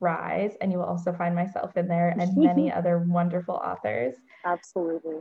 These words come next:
Speaker 2: <laughs>
Speaker 1: Lisa, do you have any, like, last minute notes that you wanna leave the listeners with?
Speaker 2: Oh, yes. I would, you know, one thing that I would, um, definitely like to touch on that I think you, you just said very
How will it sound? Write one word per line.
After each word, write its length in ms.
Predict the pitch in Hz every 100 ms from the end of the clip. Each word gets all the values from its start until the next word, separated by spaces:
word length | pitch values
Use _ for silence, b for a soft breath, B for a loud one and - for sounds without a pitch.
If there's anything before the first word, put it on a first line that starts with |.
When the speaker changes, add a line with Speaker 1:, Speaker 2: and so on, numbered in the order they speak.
| -
Speaker 2:
<laughs> 340 | 262 175 190
Speaker 1:
Lisa, 240 | 240 240 262
do 80 | 233
you 60 |
have 200 | 233 233
any, 140 | 277 330
like, 200 | 370 262
last 340 | 196 196 -
minute 240 | 220 202
notes 300 | 196 190 - -
that 140 | 208
you 80 | 208
wanna 580 | 196 185 185 185 190 196
leave 340 | 196 190 196 196
the 80 |
listeners 460 | 190 175 - 220 226
with? 240 | 269 302 370 - _ _ _ -
Speaker 2:
Oh, 540 | 220 226 220 190 165 - -
yes. 400 | 226 208 - -
I 80 | 196
would, 180 | 208 208 -
you 100 | 214
know, 100 | 220
one 340 | 220 220 254 254
thing 260 | 262 254
that 180 | 233 202 -
I 360 | 175 180 180 - -
would, 400 | 175 170 165 170
um, 340 | 160 160 165 -
definitely 380 | 202 - 247 220
like 240 | 196 185 -
to 240 | - 175
touch 360 | - 185 - 180
on 200 | 165 160 - -
that 140 | 175 -
I 40 | _
think 160 | 214 214
you, 240 | 196 202 190 _ _ -
you 140 | 240
just 300 | 220 208 -
said 260 | 180 165 - - _ _ -
very 400 | 175 175 170